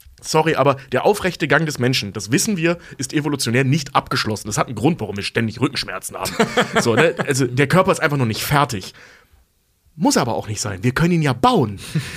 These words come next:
Speaker 1: Das ist so geil. Es gibt auch so abgefahrene Exoskelette, wo Menschen mit Querschnittslähmung wieder laufen können.
Speaker 2: Tobi, das ist der erste Step für dich, zum verrückten Wissenschaftler zu werden.
Speaker 1: Ist wirklich so, ja. Also diese ganze Prosthetik-Rabbit Hole, äh, Rabbit Hole,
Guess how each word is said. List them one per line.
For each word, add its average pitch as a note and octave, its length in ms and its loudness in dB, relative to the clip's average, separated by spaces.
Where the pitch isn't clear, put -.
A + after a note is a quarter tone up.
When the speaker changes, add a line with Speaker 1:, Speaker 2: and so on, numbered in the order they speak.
Speaker 1:
Das - 200 0
ist - 140 4
so D4 160 4
geil. A#3+ 240 2
Es C#4 120 2
gibt - 180 -2
auch G3 80 0
so - 140 2
abgefahrene G3+ 640 2
Exoskelette, C#3 760 2
wo C3 120 4
Menschen D3+ 400 0
mit - 280 -4
Querschnittslähmung C#3+ 840 2
wieder C#3 220 2
laufen A#3 440 2
können. G#2 380 -4
Speaker 2:
Tobi, A#3 300 4
das D#3+ 160 2
ist G3 140 0
der F#3+ 140 2
erste B3 320 2
Step A3+ 280 2
für G#3+ 120 2
dich, G#3 200 2
zum A3 180 2
verrückten G#3 460 2
Wissenschaftler F#3 580 2
zu D#3+ 160 2
werden. B2+ 300 4
Speaker 1:
Ist A2+ 100 -4
wirklich D4+ 240 2
so, D3+ 160 4
ja. F3+ 180 4
Also E3 160 4
diese G3 200 0
ganze A#3+ 220 2
Prosthetik-Rabbit E3 840 2
Hole, C#3+ 280 4
äh, C3 120 -2
Rabbit C3 260 4
Hole, C#3+ 180 4